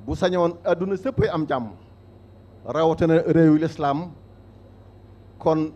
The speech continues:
nee na nañu bokk di ñaan Yàlla mu def jàmm ci réewi lislaam, ndax jàmm kat moo nu jik fii ci àdduna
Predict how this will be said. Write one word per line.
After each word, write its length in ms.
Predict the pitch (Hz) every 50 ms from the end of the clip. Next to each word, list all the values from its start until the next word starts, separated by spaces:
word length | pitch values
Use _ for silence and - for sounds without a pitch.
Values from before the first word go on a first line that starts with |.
| -
nee 220 | 147 139 151 160 156
na 60 | 160
nañu 220 | 156 156 156 156 151
bokk 240 | 151 156 156 - 127
di 100 | 147 156
ñaan 240 | 170 180 185 185 180
Yàlla 300 | 175 170 160 156 143 147
mu 80 | 143 151
def 140 | 151 151 135 139
jàmm 240 | 139 147 151 147 147 143
ci 140 | 147 165
réewi 240 | 185 202 196 190 185
lislaam, 360 | 185 170 175 - 156 139 139 151
ndax 120 | 147 131 131 127 -
jàmm 260 | 175 175 180 175 185
kat 140 | 180 240 - - - - - - - - - - - - - - - - - - -
moo 320 | 113 135 156 170 180 180
nu 220 | 180 175 175 143 - - - - - - - - - - - - - - 175 165 147
jik 200 | 165 208 - - -
fii 160 | - 180 180
ci 100 | 185 -
àdduna 340 | 196 190 180 190 196 196